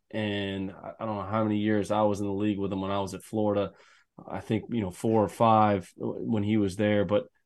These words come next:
he's so animated right now. And you can see, like, you gotta be willing to sit some guys and park some guys and fight for that culture. Like, "Hey, man,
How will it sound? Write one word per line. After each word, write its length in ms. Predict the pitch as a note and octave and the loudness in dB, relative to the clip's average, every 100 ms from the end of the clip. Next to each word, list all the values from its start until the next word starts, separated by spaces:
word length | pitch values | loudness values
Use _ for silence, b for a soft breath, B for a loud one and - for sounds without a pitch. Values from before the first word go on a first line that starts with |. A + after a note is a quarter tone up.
| _ _ _ _ _ _ _ | _ _ _ _ _ _ _
he's 280 | A#2+ B2 A#2+ | -6 -4 -4
so 360 | - - D#3 D#3+ | -2 2 2 2
animated 680 | C3 B2+ A#2 F2+ E2+ - _ _ - | 2 4 4 2 -6 -14 _ _ -6
right 200 | A2 F#2+ | -2 -2
now. 360 | F#2+ E2 C2+ - _ - | -4 -8 -10 -14 _ -2
And 140 | A2+ | 2
you 80 | A#2+ | 2
can 140 | A#2 | 2
see, 500 | G2+ - C3+ A#2 G#2 - | -6 0 2 4 2 0
like, 280 | G#2+ G2 _ _ _ _ _ _ _ _ | -2 -4 _ _ _ _ _ _ _ _
you 160 | - A#2+ | -6 0
gotta 260 | B2+ D3+ F3+ | 2 4 4
be 80 | |
willing 280 | C#3 D3+ E3 | 4 6 4
to 60 | B2 | 2
sit 280 | - D#3+ - | 0 -2 0
some 160 | C#3 | 0
guys 260 | B2+ C3+ A#2 | 4 4 4
and 100 | G#2+ | 0
park 280 | - D#2+ - | 0 0 0
some 160 | A#2 | 0
guys 260 | A2+ A2+ G2+ | 2 2 2
and 100 | G2 | 0
fight 280 | - A#2+ A#2 | 2 2 2
for 80 | G#2+ | -2
that 160 | G2 | -2
culture. 380 | - G#2+ A#2 F#2 | 0 -2 -2 -6
Like, 280 | F#2 F#2 - b b b | -6 -6 -10 b b b
"Hey, 160 | C3 A#2 | 4 4
man, 260 | F2+ F2 | 4 -2